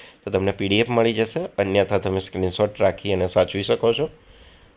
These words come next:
એક, બે, ત્રણ, ચાર, પાંચ એની અંદર આવશે ઈ, સી, બી, એફ અને એ.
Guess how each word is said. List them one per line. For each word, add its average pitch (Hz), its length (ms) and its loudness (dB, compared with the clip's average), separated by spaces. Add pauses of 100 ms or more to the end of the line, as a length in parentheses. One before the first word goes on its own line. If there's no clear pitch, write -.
(260)
એક, 123 180 -2
બે, 110 160 2
ત્રણ, 107 260 -2
ચાર, 107 200 0
પાંચ 113 320 0
એની 101 180 0
અંદર 98 220 0
આવશે 95 380 -2 (100)
ઈ, 131 200 -4
સી, 113 300 -6
બી, 107 480 -4
એફ 107 260 0
અને 98 280 -2 (340)
એ. 87 200 -2